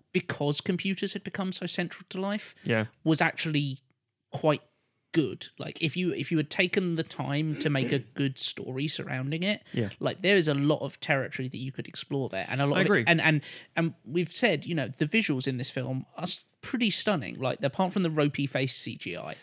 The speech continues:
Speaker 2: That's the
Speaker 1: The
Speaker 2: one that ages badly, but the,
Speaker 1: Yeah.
Speaker 2: the, the, the, the whole, it's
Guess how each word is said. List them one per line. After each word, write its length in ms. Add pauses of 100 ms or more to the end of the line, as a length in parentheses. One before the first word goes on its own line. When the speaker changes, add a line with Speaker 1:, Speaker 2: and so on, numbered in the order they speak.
(140)
Speaker 2:
That's 180
the 60
Speaker 1:
The 60
Speaker 2:
one 40
that 140
ages 260
badly, 340
but 140
the, 80
Speaker 1:
Yeah. 200
Speaker 2:
the, 260
the, 140
the, 200
the 120
whole, 340 (640)
it's 340